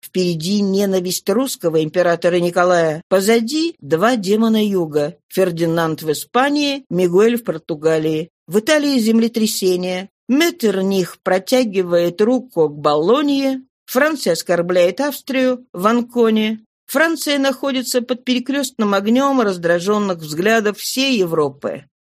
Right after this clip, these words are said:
Англия, эта подозрительная союзница, готовится толкнуть всё, что колеблется, и набросится на то, что упадёт.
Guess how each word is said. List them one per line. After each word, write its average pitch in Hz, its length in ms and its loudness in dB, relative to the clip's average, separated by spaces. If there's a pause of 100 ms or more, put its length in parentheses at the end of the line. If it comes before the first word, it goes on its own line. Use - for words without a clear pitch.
Англия, 175 800 2 (100)
эта 156 200 -4
подозрительная 175 720 0
союзница, 202 680 -2
готовится 254 540 -2
толкнуть 240 680 0
всё, 320 640 -2
что - 260 -4
колеблется, 156 920 -2
и 180 80 -2
набросится 165 680 -2
на 175 160 0
то, 202 200 -2
что 208 240 0
упадёт. 233 600 -2